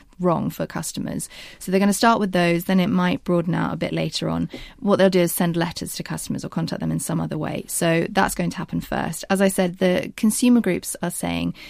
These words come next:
that the customers who get that letter, um, can then go back to the bank and say, "We're not happy with what you're offering us." The bank will have eight weeks to respond back to them again. So it's, it's a process that's a little bit drawn out.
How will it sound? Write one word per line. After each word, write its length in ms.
that 100
the 60
customers 380
who 100
get 240
that 180
letter, 500
um, 420
can 200
then 200
go 140
back 260
to 80
the 60
bank 420
and 260
say, 520
"We're 220
not 140
happy 240
with 140
what 120
you're 140
offering 340
us." 280
The 100
bank 260
will 80
have 240
eight 160
weeks 260
to 100
respond 480
back 260
to 100
them 180
again. 320
So 200
it's, 520
it's 200
a 60
process 380
that's 120
a 40
little 200
bit 140
drawn 260
out. 380